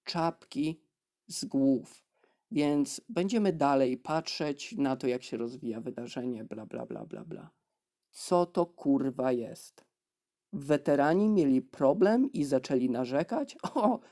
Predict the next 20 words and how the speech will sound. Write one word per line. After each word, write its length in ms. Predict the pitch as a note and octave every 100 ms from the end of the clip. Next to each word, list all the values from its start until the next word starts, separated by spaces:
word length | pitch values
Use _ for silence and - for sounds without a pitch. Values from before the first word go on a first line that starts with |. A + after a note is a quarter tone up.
| _
zajebiście! 1200 | A#3 G3+ F#3+ G3 G#3+ G3+ G3 A3+ G#3+ - - - - _ _ _ _
Natomiast 560 | - D#3 A3 A3+ A#3 -
część 280 | B3 C4 G#3+
graczy 540 | G3+ E3+ C3+ B2+ D3 - _
rozkminiło 840 | D#3+ E3+ - E3+ F3+ G#3+ C4 E3+
to 140 | - C3+
wydarzenie 720 | C#3 B2 B2+ B2+ B2 C3+ B3 - _
i 100 | A#3
pocisnęło 640 | A3+ B3 C#4 - C#3+ D3
po 140 | E3 F#3+
wyniki. 520 | A3 C4+ F#4 - - _ _ _ _ -
Spalili 760 | - - E3+ F3+ G#3 G#3+ - _ _ -
dziesiątki 560 | G3 E3+ A3 G4 -
flaszek, 720 | C4+ - F#3 C3+ - C3+ - _ _ _ _
setki 560 | - - G#3 A3+ -
artefaktów, 960 | E4+ D4 F#3+ F3 F3 C#3 - - F3 - _ _ -
a 100 | C3
w 220 | - -
tym 220 | G#3+ B3+
momencie 600 | C4 A3+ D#3 C3+ C3+ D3+